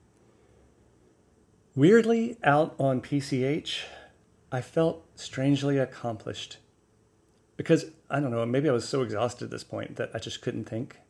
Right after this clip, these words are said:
anymore or feel sorry for myself. But I also sat there back at the little beach there by the pier, and I thought, "Oh my God, I finally did it." I didn't do it, but I did it. Like, I kinda almost did it, and I thought about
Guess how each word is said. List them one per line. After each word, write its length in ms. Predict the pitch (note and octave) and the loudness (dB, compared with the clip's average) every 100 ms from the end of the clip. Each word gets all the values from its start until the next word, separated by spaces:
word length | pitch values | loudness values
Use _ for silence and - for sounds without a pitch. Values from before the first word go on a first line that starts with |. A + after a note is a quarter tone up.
| _ | _
anymore 440 | C3 C3 B2+ C#3 C#3 - _ - - - _ _ | -4 0 0 0 -4 -10 _ -20 -20 -20 _ _
or 80 | - | -2
feel 160 | - A#2+ | 0 0
sorry 240 | B2+ A#2+ | 4 4
for 100 | A#2+ | 4
myself. 360 | B2 A#2+ D3+ C#3+ | -2 0 0 2
But 100 | F3 | 0
I 60 | |
also 600 | - E3 F3+ - F#3+ E3 - _ | 2 2 2 4 4 4 -6 _
sat 440 | - - C#3+ C#3+ | -6 2 2 2
there 420 | C#3+ C3+ B2+ C3 - _ _ _ - | 2 2 2 -2 -6 _ _ _ -6
back 260 | C3 B2 B2 | -4 -4 -6
at 100 | - | -4
the 100 | B2 | -2
little 220 | A#2+ A#2 | 0 -2
beach 380 | A2 B2 - - | -4 -6 -8 -6
there 260 | A2 G#2+ | -4 -4
by 140 | G#2+ A#2 | -4 -6
the 100 | A2 | -6
pier, 320 | C3 A2+ A2+ | -6 -4 -2
and 160 | A#2+ | -2
I 60 | A#2+ | -6
thought, 360 | - B2 - - _ - | -2 -2 -2 -8 _ -8
"Oh 200 | B2+ B2 | -4 -2
my 160 | A#2+ | -2
God, 280 | A#2 B2 A#2 | -4 -4 -2
I 100 | A2+ | -2
finally 380 | G#2 B2+ A#2+ C3+ | -4 -4 -2 0
did 220 | C3 A3 | 4 4
it." 220 | E3 - - _ _ - - _ - | 4 -4 -14 _ _ -20 -20 _ 4
I 80 | |
didn't 220 | E3 C4 B3 | 6 8 8
do 160 | B3+ | 8
it, 340 | F3 - - - | 8 6 -2 4
but 200 | D#3 - | 6 6
I 80 | E3+ | 6
did 200 | A3+ D3 | 6 4
it. 180 | - | 2
Like, 220 | D3 C3+ - _ - | 0 0 -4 _ 0
I 100 | C3+ | 2
kinda 440 | - F#3+ F#3 D#3+ | 2 2 2 2
almost 360 | - C#3 C3 - | 2 4 2 0
did 180 | B2 A#2+ | 2 2
it, 200 | C#3 - _ - | 0 -4 _ -4
and 320 | C3 B2 C3 - - - - _ _ _ _ - | -2 -2 -4 -10 -20 -20 -20 _ _ _ _ -4
I 60 | |
thought 340 | A#2 - C#3 D3 | 0 6 8 8
about 420 | C#3+ C3 C#3 - | 8 6 4 0